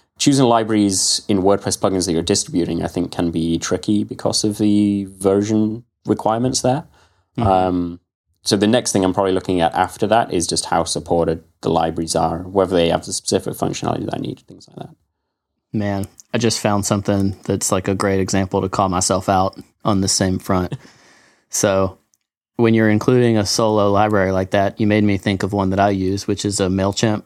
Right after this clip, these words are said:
Speaker 2: P H P wrapper.
Speaker 1: Mm-hmm.
Speaker 2: Um, and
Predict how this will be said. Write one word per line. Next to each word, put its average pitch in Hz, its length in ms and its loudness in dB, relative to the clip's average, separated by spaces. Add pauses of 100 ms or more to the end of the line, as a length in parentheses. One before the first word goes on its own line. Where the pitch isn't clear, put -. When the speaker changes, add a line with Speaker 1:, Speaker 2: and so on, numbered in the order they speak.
Speaker 2:
P 110 140 0
H 107 140 -2
P 113 120 2
wrapper. 143 440 -2 (440)
Speaker 1:
Mm-hmm. 101 240 -2 (180)
Speaker 2:
Um, 95 580 -2 (720)
and 101 560 0